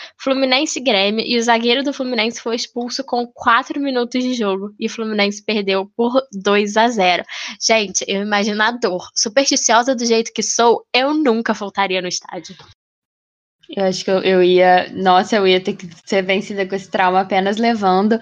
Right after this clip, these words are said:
Speaker 2: é, entidade de todas as religiões comigo para o jogo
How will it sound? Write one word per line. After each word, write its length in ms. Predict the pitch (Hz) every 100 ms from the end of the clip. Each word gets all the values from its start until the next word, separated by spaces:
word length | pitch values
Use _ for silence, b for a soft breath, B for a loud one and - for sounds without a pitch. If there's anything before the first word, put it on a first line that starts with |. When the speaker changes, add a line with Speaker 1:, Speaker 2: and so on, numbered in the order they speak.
| B B - -
Speaker 2:
é, 560 | 185 185 180 180 180
entidade 460 | 190 190 196 190 190
de 100 | 208
todas 220 | 208 202
as 100 | 226
religiões 440 | 240 233 226 226 -
comigo 360 | 240 220 202 -
para 300 | 214 196 202
o 60 | 233
jogo 580 | 202 185 175 170 175